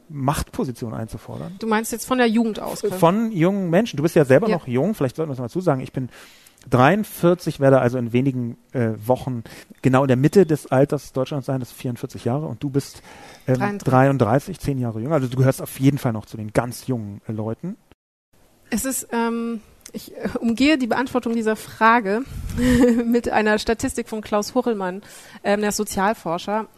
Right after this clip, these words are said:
Speaker 2: und der macht, äh, jährlich die Shell-Studie, die quasi Wertesysteme, äh, Wünsche, Hoffnungen, ähm, der jungen Menschen und Kinder, also von zwölf bis fünfundzwanzig ist die, äh,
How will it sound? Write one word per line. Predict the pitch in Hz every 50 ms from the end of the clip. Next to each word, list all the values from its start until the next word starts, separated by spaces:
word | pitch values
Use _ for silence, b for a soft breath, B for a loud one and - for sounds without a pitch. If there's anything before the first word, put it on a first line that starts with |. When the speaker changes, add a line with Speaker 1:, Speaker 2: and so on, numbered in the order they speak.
| -
Speaker 2:
und | - 208 196 196 196 196 196 196 196 196 196 190 190 196 - -
der | - 208 208
macht, | 214 208 202 - - -
äh, | - - 196 196 196 196 190 190 190
jährlich | 190 190 196 196 208 196
die | - 220
Shell-Studie, | - - - 220 233 226 - - - 170 165 - 170 165
die | 165 202 196
quasi | - - 202 196 196 185 202 196 190 196 B B B B B B _
Wertesysteme, | 226 240 247 240 233 214 208 - - 233 220 208 208 208 202 208 202 202 202 -
äh, | - 190 196 185 196
Wünsche, | 226 226 - - 226 208 202 202 202 202
Hoffnungen, | 214 214 - - 196 185 190 185 185 185 180 -
ähm, | - 180 180 175 175 175 180 180 175 175 180 180 180 -
der | - 190 185 180 175 175 165 - - - - - - - - - - - - -
jungen | - 196 220 226 240
Menschen | 220 233 262 302 - - 285 254
und | - 202 202 202 - -
Kinder, | - 254 277 294 294 -
also | - 196 202
von | - - 190 185
zwölf | - - 208 208 208 -
bis | - -
fünfundzwanzig | - 196 185 175 - - 190 208 226 - 269 254 -
ist | - - - - -
die, | 185 185 180 175
äh, | - - - - - - -